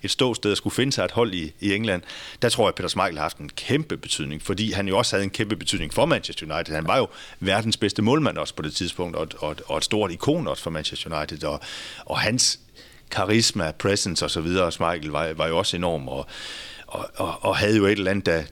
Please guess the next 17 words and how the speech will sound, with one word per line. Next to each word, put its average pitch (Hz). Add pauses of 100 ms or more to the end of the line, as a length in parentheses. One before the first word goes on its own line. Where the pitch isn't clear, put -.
der, 80
der 80
appellerede 98
til 104
os, 78
øh, 73
s-, -
som 85
danskere, 85
den 92
der 92
store 92
viking 92
og -
sådan. 71
Så, 78
øh, 71